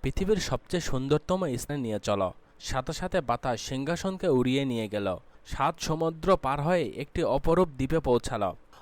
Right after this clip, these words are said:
হযরত সুলাইমান আলাইহিস সালাম আদেশ দিলেন, বাতাস সেখানে নামিয়ে দিল।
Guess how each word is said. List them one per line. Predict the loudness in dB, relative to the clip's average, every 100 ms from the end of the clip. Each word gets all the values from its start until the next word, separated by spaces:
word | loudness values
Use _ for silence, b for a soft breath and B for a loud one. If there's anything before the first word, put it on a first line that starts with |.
| B
হযরত | -2 0 0 0
সুলাইমান | 0 2 2 0 -2
আলাইহিস | 0 2 2
সালাম | 0 -2 -2 -2
আদেশ | -4 -2 -2 -2
দিলেন, | 0 2 0 -4 -10
বাতাস | -2 0 2 0
সেখানে | 0 -4 -2 -2
নামিয়ে | -2 -2 -2 -2
দিল। | -2 -2